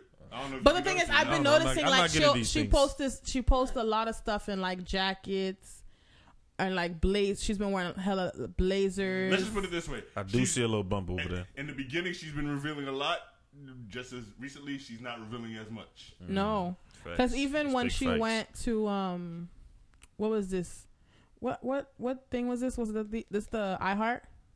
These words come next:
Speaker 1: The iHeart concert?
Speaker 2: Yeah, the iHeartRadio
Speaker 1: Possibly.
Speaker 2: Awards. She put this big ass poofy dress, and I was like, "Yeah, bitch, you're pregnant."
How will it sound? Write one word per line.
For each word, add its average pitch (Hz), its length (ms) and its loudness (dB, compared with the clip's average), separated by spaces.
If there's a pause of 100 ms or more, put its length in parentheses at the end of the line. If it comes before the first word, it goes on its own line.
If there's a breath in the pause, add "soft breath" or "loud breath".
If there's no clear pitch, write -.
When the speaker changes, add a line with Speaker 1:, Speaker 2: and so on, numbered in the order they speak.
(440)
Speaker 1:
The 104 80 -14
iHeart 113 320 -8
concert? 160 340 -14
Speaker 2:
Yeah, 180 400 2 (260)
the - 80 -8
iHeartRadio 196 420 0 (260)
Speaker 1:
Possibly. 185 180 -8
Speaker 2:
Awards. 220 520 0 (840 soft breath)
She 311 400 0
put 262 280 4
this 226 160 2
big 220 220 0
ass 208 260 0
poofy 208 400 2
dress, 175 460 -2 (420 soft breath)
and 196 140 0
I 202 60 2
was 214 120 0
like, 196 240 0
"Yeah, 196 240 0
bitch, 175 220 -6
you're 180 80 0
pregnant." 117 380 -8